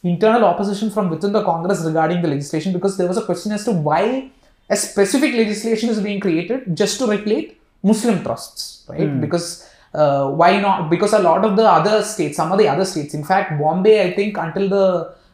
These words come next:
Speaker 1: uh, early, uh, early eighties or so, early nineties or so, they had a separate, uh, legislation which applied only to Bombay and parts of Gujarat, where,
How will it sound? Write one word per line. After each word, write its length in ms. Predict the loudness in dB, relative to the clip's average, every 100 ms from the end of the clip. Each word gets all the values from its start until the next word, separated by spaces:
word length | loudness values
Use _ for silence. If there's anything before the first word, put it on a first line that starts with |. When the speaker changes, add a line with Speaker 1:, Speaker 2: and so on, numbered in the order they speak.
| -8
Speaker 1:
uh, 520 | -4 -4 -4 -4 -4
early, 280 | -2 0 0 -4 -8
uh, 220 | -6 -4
early 380 | -2 0 -2 -4
eighties 320 | -4 -4 -4
or 80 | -4
so, 280 | -4 -4 -2
early 120 | -4
nineties 340 | -4 -6 -6
or 60 | -6
so, 180 | -4 -2
they 140 | 0
had 320 | 0 0 0
a 180 | 0 -2
separate, 540 | -2 -4 0 0 0 -8 _ _ _
uh, 320 | -4 0 0 0 -4 -2
legislation 760 | 2 2 0 0 0 -2 -8 -12 _ -4
which 220 | -2 0
applied 340 | 2 2 2
only 260 | 2 -2 0
to 80 | 0
Bombay 420 | 0 0 0 0
and 120 | -2
parts 220 | -4 -4
of 100 | -6
Gujarat, 400 | -6 0 0 0
where, 420 | 2 2 0 -6